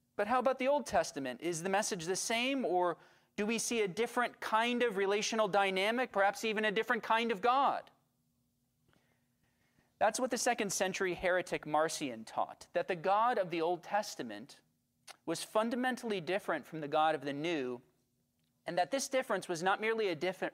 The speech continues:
difference in emphasis or in degree of clarity, but a difference in kind. There's even a lingering hint of this viewpoint in some of the reformers, how they interpreted the Old Testament. They said that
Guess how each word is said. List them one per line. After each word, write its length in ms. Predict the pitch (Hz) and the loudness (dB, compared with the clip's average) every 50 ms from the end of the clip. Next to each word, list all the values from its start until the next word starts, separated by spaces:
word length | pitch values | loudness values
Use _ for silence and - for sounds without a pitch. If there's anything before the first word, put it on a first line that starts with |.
| - - | -4 -4
difference 380 | 202 208 196 - 190 170 160 - | -4 -2 0 0 -2 -2 -2 -6
in 180 | - 165 160 - - | -6 -8 -8 -4 -2
emphasis 800 | 208 269 285 285 196 160 - - - 98 123 165 - - - - - _ - - - - _ _ _ | -2 -2 0 -2 -4 -6 -6 -6 -6 -6 -6 -8 -10 -12 -12 -14 -16 _ -20 -20 -20 -20 _ _ _
or 340 | 170 185 185 190 185 185 - | 0 2 4 4 2 2 0
in 300 | - 180 185 185 180 165 | 0 -2 -2 -2 -2 -2
degree 360 | 160 175 - 175 202 196 180 | -4 -4 -4 -2 -2 0 0
of 160 | 160 - - | -2 -4 -6
clarity, 760 | - - - 208 220 262 277 226 165 127 110 107 113 120 170 _ _ _ _ _ _ _ _ _ _ _ _ 160 143 | -14 -10 -4 -2 -2 0 0 0 -2 -4 -6 -10 -14 -16 -18 _ _ _ _ _ _ _ _ _ _ _ _ -6 -2
but 140 | 170 180 170 | 0 0 0
a 40 | 165 | 0
difference 460 | 139 170 175 - - 175 165 - - | -2 -4 -4 -4 -4 -6 -6 -6 -10
in 160 | 160 156 147 | -10 -10 -10
kind. 400 | - - - 170 175 160 135 113 104 - _ - _ _ _ _ _ _ _ _ _ _ _ _ _ _ _ _ _ _ _ _ _ _ _ _ _ _ _ _ _ _ _ _ _ _ _ _ _ - | -10 -4 -2 0 0 0 -4 -8 -12 -20 _ -20 _ _ _ _ _ _ _ _ _ _ _ _ _ _ _ _ _ _ _ _ _ _ _ _ _ _ _ _ _ _ _ _ _ _ _ _ _ -2
There's 160 | - 214 233 | 0 0 2
even 200 | 285 302 339 294 | 0 2 4 4
a 60 | 233 | 4
lingering 500 | 202 190 208 233 247 233 226 214 196 175 | 4 2 2 0 2 2 2 2 0 0
hint 380 | 165 - - 220 240 240 - - | -4 -2 -2 -2 -2 0 -2 -4
of 100 | 165 143 | -2 -2
this 180 | 165 160 - | -4 -4 -4
viewpoint 600 | 147 143 170 180 185 - - - 147 151 147 143 160 | -4 -4 -2 -2 -2 -4 -4 -2 -2 -2 -2 -2 -4
in 100 | 156 147 | -4 -4
some 280 | - - 175 170 175 | -2 0 0 2 2
of 140 | 170 170 147 | 2 0 0
the 100 | 170 165 | 0 0
reformers, 640 | 170 175 - - - 226 269 285 220 143 110 117 - | 0 0 -2 -2 0 0 2 2 2 0 -2 -2 0
how 140 | 156 175 170 | 0 0 2
they 180 | 190 202 240 | 2 0 0
interpreted 400 | 262 - - 185 170 165 156 143 | -2 -2 -2 -2 -2 -2 -4 -2
the 80 | 147 143 | -2 0
Old 160 | 147 143 - | 0 -2 0
Testament. 460 | - 156 147 - - - 143 127 120 | 0 -2 -2 -2 -2 -6 -6 -6 -2
They 120 | 147 180 196 | -2 -2 -2
said 360 | 190 - - 208 214 190 180 | -2 0 0 0 0 2 2
that 180 | 196 180 - | 0 0 0